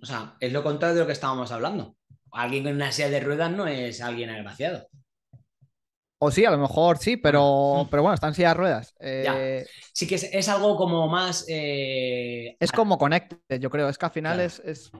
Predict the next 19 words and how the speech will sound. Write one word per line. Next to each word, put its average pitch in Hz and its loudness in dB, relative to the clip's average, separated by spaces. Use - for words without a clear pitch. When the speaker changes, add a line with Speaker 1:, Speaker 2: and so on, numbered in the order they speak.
Speaker 2:
en 147 -10
TikTok 160 -2
es 170 0
autenticidad 139 -2
total 143 0
y 139 0
es 131 -4
como 147 -8
conectas 135 -6
con 139 -6
tu 123 -4
audiencia, 120 -4
¿no? 113 -12
Speaker 1:
Vale. 110 -12
Bueno, 107 -14
lo 110 -8
de 117 -4
autenticidad 117 -6
total, 143 -4